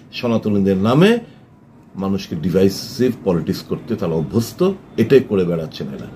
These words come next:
কিন্তু শুভবুদ্ধি সম্পন্ন, আমার দৃঢ় বিশ্বাস, আমি একজন হিন্দু, আমি, আমি গর্ববোধ করি হিন্দু নিয়ে,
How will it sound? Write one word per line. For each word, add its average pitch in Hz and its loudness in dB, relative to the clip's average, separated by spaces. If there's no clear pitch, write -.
কিন্তু 87 -2
শুভবুদ্ধি 113 4
সম্পন্ন, 117 2
আমার 107 6
দৃঢ় 160 8
বিশ্বাস, 165 -4
আমি 156 0
একজন 226 -2
হিন্দু, 117 -2
আমি, 156 6
আমি 202 6
গর্ববোধ 170 6
করি 214 2
হিন্দু 151 4
নিয়ে, 90 0